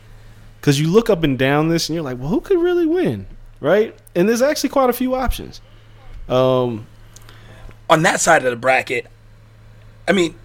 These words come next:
Speaker 2: Tanahashi, cool, whatever. Tanahashi could always win, right?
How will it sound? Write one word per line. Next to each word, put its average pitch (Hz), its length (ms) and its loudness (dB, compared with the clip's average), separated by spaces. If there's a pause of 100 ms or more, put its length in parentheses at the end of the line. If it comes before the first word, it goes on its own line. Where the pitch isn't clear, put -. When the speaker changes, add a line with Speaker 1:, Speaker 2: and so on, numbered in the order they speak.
(160)
Speaker 2:
Tanahashi, 156 760 -2 (160)
cool, 123 440 -2 (140)
whatever. 127 260 0
Tanahashi 165 560 -4
could - 200 -10
always 123 420 2
win, 92 180 -12
right? 113 260 -4